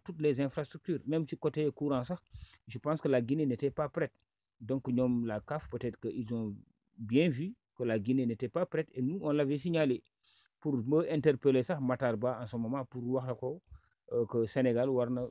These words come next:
quand même, euh, être, le Sénégal devait être prêt pour, euh, soumettre sa candidature,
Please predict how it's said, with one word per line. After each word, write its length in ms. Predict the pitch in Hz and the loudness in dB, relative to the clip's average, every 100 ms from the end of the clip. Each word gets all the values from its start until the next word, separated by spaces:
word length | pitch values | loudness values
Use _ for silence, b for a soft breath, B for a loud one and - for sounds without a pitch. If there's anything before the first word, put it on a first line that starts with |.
| - | -4
quand 100 | 123 | -2
même, 220 | 127 135 | 0 0
euh, 320 | 117 107 101 - - | -4 -6 -10 -12 -6
être, 160 | 135 113 - | -4 -4 -6
le 420 | 120 120 123 117 | -10 -6 -4 -2
Sénégal 420 | - 127 139 139 | 0 0 0 0
devait 240 | 120 131 135 | 0 0 0
être 180 | 123 | -4
prêt 180 | - 147 | -4 -6
pour, 300 | 135 139 170 - _ _ - - 117 | -4 -6 -6 -10 _ _ -20 -12 -4
euh, 200 | 117 113 | -2 -4
soumettre 400 | - 139 135 131 | 0 4 4 4
sa 180 | 131 117 | -2 0
candidature, 480 | 135 131 127 131 | 2 4 2 -2